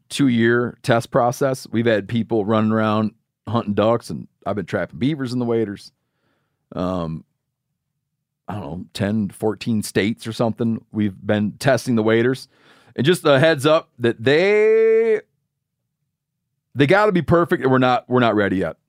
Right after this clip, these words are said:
Um, two years, ten states, they're not ready yet.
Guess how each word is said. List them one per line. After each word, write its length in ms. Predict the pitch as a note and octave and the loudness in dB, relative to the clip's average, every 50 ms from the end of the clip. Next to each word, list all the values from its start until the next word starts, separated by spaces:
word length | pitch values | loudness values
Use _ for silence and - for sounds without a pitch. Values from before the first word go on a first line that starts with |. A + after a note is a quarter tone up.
| _ _ _ _ _ _ _ _ _ _ _ _ _ _ _ _ _ _ _ _ | _ _ _ _ _ _ _ _ _ _ _ _ _ _ _ _ _ _ _ _
Um, 560 | - A2 A2 G#2 G#2+ G#2 G2+ G2 G2 F#2+ - - _ _ _ _ _ _ _ _ _ - | -2 0 2 2 2 0 0 -2 -4 -4 -6 -10 _ _ _ _ _ _ _ _ _ -2
two 140 | - G3 G3+ | 0 0 2
years, 340 | F#3+ F3+ F3 F3 E3 C3+ | 2 4 4 4 2 2
ten 240 | - F3+ E3 D#3+ D#3 | 0 0 2 2 0
states, 540 | C#3+ - D#3+ D#3 C#3+ C#3+ C3+ - - - - _ _ _ _ _ _ _ _ _ _ _ _ _ _ _ _ _ _ _ _ _ | 0 0 2 2 4 2 0 -2 -8 -14 -20 _ _ _ _ _ _ _ _ _ _ _ _ _ _ _ _ _ _ _ _ _
they're 100 | - G#2 | -6 -4
not 140 | G#2 G#2 F2+ | -2 -2 -2
ready 200 | F#2+ F2+ E2+ E2+ | -4 -4 -4 -6
yet. 200 | E2+ D#2 D2+ | -6 -8 -10